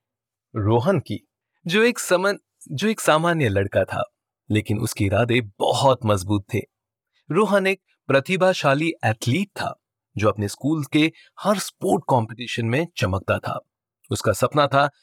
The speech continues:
कि एक दिन बड़े पैमाने पर अपनी प्रतियोगिता का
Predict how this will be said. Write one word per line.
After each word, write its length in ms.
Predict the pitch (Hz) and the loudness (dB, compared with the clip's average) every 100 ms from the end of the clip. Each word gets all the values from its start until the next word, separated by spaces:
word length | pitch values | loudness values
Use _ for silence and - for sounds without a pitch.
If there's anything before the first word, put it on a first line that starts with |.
| _ - | _ -10
कि 160 | 196 - | -8 0
एक 240 | 220 214 | 2 2
दिन 240 | 120 160 156 | 0 0 -2
बड़े 420 | 98 165 175 190 | -2 -2 0 -2
पैमाने 680 | 147 143 123 98 92 143 180 | -2 -2 -2 -2 0 0 0
पर 260 | - 139 139 - - - | 4 2 2 -8 -20 -6
अपनी 220 | 139 - 170 | -4 -2 -4
प्रतियोगिता 840 | 147 110 120 123 131 151 139 131 | 0 -2 2 0 2 0 0 0
का 300 | 127 131 | 2 0